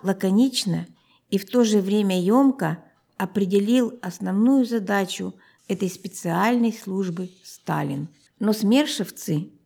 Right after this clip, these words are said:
не только надёжно защищали части и соединения Красной армии от вражеских агентов и диверсантов, но и добывали ценную информацию, которая использовалась советским командованием.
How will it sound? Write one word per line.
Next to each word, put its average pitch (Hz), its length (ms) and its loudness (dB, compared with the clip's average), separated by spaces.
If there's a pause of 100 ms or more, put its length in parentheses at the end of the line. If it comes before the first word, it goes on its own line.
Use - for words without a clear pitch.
не 190 160 2
только 277 420 0
надёжно 214 560 2
защищали 175 680 -2
части 180 540 -4
и - 200 -10
соединения 185 760 0
Красной 185 560 -2
армии 180 600 0
от 175 180 -4
вражеских 185 720 -6
агентов 175 560 -4
и 175 60 -2
диверсантов, 170 840 -4 (100)
но 202 160 2
и 208 100 4
добывали 180 760 2
ценную 175 720 0
информацию, 170 960 -2
которая 214 540 2
использовалась 208 880 -2
советским 185 640 -2
командованием. 156 1080 -2